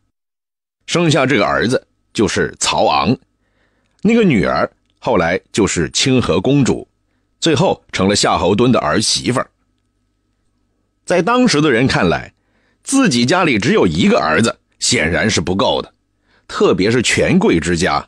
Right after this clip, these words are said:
嘿，就算是有一百个儿子都不嫌多呀。所以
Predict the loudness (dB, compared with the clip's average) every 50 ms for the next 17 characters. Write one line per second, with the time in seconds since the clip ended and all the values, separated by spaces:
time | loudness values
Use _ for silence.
0 | _ _ _ -4 -4 -4 -4 _ _ _ _ _ _ _ _ -2 0 0 2 2
1 | 2 0 0 0 2 2 2 2 4 4 2 2 2 0 0 0 0 0 0 0
2 | 0 0 0 0 0 0 0 0 0 2 2 2 2 2 2 2 2 0 -2 -4
3 | -8 _ _ _ _ _ _ _ _ _ _ _ _ _ _ _ _ _ _ _
4 | _ _ _ _ -4 -2 -2 0 0 0 -2 -4 -8 -12